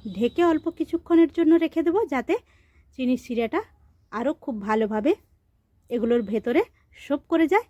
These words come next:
তো বন্ধুরা, লাল আলুর পিঠে কিন্তু পরিবেশনের জন্য পুরোপুরি রেডি। এরপর তোমাদেরকে একটা প্লেটে কেটে সার্ভ করেও দেখাচ্ছি কতটা সুন্দর হয়েছে। আর দেখতে যতটা সুন্দর, খেতেও কিন্তু ততটাই সুন্দর হয়েছে।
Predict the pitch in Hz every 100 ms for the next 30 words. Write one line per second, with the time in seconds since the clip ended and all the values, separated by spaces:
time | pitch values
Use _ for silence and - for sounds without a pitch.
0 | _ _ _ 330 339 330 359 466 - _
1 | _ _ _ _ _ _ _ 247 277 339
2 | 349 285 403 - _ _ _ 277 254 285
3 | - 262 254 427 - 254 269 320 349 359
4 | 311 359 359 370 - 254 269 - 339 359
5 | 370 320 453 _ _ _ - 226 - 240
6 | 220 220 220 254 392 _ _ - - 233
7 | 220 - 226 208 285 392 _ _ _ _
8 | 247 220 - 330 - _ _ _ - 196
9 | - 226 302 330 320 330 - 453 _ _
10 | 226 214 226 277 - 311 302 330 320 330
11 | 339 - 494 - _ _ _ _ _ _
12 | 208 214 185 226 - 254 233 247 247 -
13 | 269 427 - _ - 214 214 208 262 359
14 | 339 240 214 262 - 330 330 330 339 359